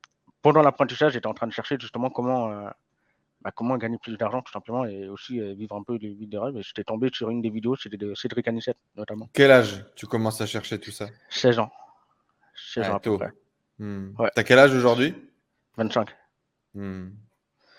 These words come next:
Speaker 1: Et, euh, du coup, j'étais tombé sur lui. C'est assez bizarre, un peu, c'est, c'est bizarre, mais moi, je le croyais parce que je me disais, mais attends,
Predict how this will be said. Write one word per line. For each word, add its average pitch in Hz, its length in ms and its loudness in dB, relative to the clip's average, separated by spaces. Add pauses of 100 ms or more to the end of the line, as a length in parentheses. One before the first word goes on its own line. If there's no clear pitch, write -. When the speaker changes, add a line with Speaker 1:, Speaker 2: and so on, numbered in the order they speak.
(600)
Speaker 1:
Et, 110 320 4
euh, 107 480 2
du 107 120 -8
coup, 143 140 0
j'étais 117 180 -2
tombé 123 220 2
sur 127 220 0
lui. 139 200 -2 (840)
C'est - 80 -6
assez - 160 -8
bizarre, 120 400 2
un 101 80 -4
peu, 131 220 -6
c'est, 104 260 -10 (200)
c'est 107 120 -12
bizarre, 127 240 2
mais 107 240 -4
moi, 120 160 2
je 117 60 0
le 117 80 0
croyais 139 380 6
parce - 180 -10
que 107 160 -6
je 101 120 -10
me 104 80 -6
disais, 110 180 -2
mais 110 140 -2
attends, 110 240 -8